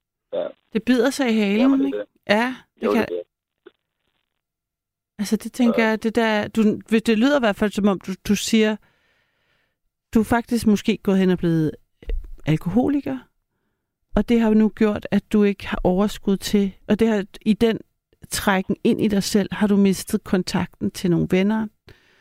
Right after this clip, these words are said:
Speaker 2: Du har ikke overskud til at tage initiativ til at date. Det gør dig
Speaker 1: Ja.
Speaker 2: ensom.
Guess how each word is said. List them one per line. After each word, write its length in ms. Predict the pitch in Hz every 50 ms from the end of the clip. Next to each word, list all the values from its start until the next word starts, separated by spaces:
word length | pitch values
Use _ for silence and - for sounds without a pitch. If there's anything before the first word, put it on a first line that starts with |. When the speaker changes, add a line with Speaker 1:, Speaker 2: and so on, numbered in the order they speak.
| _ _ _ _ _ _ -
Speaker 2:
Du 60 | 202
har 160 | 196 185 196 196
ikke 120 | 190 123
overskud 360 | 165 175 180 - - - 190
til 180 | - - - 180
at 240 | 170 160 156 143 -
tage 160 | - 185 170
initiativ 440 | 170 - - 175 - - - 185 -
til 120 | - 185
at 140 | 175 _ -
date. 420 | 185 196 196 202 208 233 233 220 - _ _ _ _ _ _ _ _ _ _ _ -
Det 140 | 214 190
gør 120 | - 190 180
dig 100 | 180 -
Speaker 1:
Ja. 40 | -
Speaker 2:
ensom. 460 | 196 208 208 - - - 208 202 -